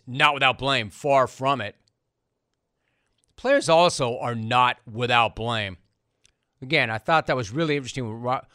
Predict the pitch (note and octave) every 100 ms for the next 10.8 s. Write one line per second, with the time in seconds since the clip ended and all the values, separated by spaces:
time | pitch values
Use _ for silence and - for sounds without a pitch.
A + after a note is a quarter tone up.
0 | _ C#3 B2 D3 C3+ D3 C3 A#2+ D3+ A#2+
1 | F#2+ _ _ _ - D3 - _ _ B2
2 | D3 G#2+ D3 F3 G3+ G3+ - D#3+ A#2+ C#3
3 | D3+ C3+ - C3+ D3 D3 C#3+ D#3+ C3+ -
4 | - C3+ B2 - - C#3+ C3+ A#2 G#2+ G#2
5 | F#2+ F#2 - _ _ C3+ E3+ D3 D3 E3
6 | D#3 C#3 D3 B2+ B2 B2 A#2 - A#2+ F2+
7 | - _ _ _ _ _ _ D3 C#3 C#3
8 | D3 C#3 D3 D3+ G#2 C#3+ C#3+ C3+ A#2 A#2
9 | B2+ B2 A#2+ G2 - B2 G2 - - _
10 | _ F3+ A3+ - D3+ B2 G#2+ -